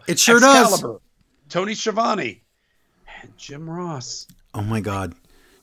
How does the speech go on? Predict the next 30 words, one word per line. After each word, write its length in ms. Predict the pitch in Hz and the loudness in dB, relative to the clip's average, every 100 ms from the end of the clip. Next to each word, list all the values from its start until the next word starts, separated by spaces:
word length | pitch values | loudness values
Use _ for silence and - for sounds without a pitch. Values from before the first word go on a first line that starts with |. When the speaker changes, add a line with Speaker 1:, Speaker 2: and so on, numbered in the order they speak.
| - | -8
Speaker 1:
J 180 | 131 | 0
R 400 | 147 175 180 175 _ _ | 2 4 2 -4 _ _
ruined. 920 | 101 104 123 131 123 95 82 85 - _ _ | -12 -6 0 2 0 -4 -12 -20 -20 _ _
He 340 | - 202 214 | -4 0 0
ruined 960 | 135 101 95 107 113 104 85 85 85 82 _ _ | -2 -6 -8 -6 -4 -6 -8 -12 -14 -16 _ _
this 220 | 107 104 113 | -12 -10 -10
episode. 440 | 95 - - 85 - | -10 -12 -16 -16 -8
Not 360 | 156 277 330 | 0 2 4
even 220 | 330 311 | 2 2
that 160 | 269 226 | 2 2
this 200 | 208 - | 0 -2
was 140 | 165 | -2
a 60 | 127 | -4
great 300 | 101 117 117 | -2 -2 -2
episode, 400 | 120 - 139 131 | -2 -4 -4 -4
'cause 140 | 131 104 | -6 -8
it 80 | |
was 200 | 90 90 | -8 -8
okay, 540 | 90 90 - 85 87 95 _ - _ - | -10 -12 -12 -12 -12 -12 _ -20 _ -4
but 260 | 120 123 - | -4 -4 -2
Speaker 2:
It 60 | |
was 140 | 226 - | 0 0
fine. 260 | 160 110 80 | -2 -2 -6
It's 160 | 107 156 | -12 -4
an 80 | |
hour 200 | 143 139 | 0 2
show. 200 | 180 220 | 4 6
Speaker 1:
ruiner. 580 | 254 269 240 185 131 - _ _ _ _ _ _ _ _ _ _ _ _ _ _ _ _ _ 131 | 8 10 10 8 6 -2 _ _ _ _ _ _ _ _ _ _ _ _ _ _ _ _ _ -10
Speaker 2:
This 220 | 165 175 | -6 -4
is, 160 | 208 | -6